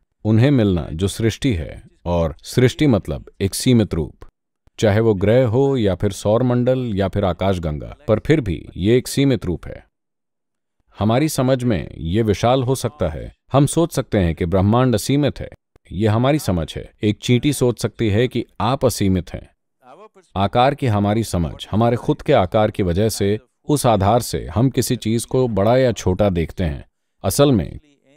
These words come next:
कोई भी रूप एक सीमित जगह है। तो योग मतलब मिलाना,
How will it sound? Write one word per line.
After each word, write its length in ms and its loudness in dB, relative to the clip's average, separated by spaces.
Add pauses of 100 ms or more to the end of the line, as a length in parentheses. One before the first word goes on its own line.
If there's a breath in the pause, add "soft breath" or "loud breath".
(140)
कोई 180 8
भी 100 4
रूप 260 4
एक 140 2
सीमित 320 4
जगह 280 -2
है। 260 -14 (1900)
तो 60 0
योग 380 2
मतलब 300 2
मिलाना, 640 0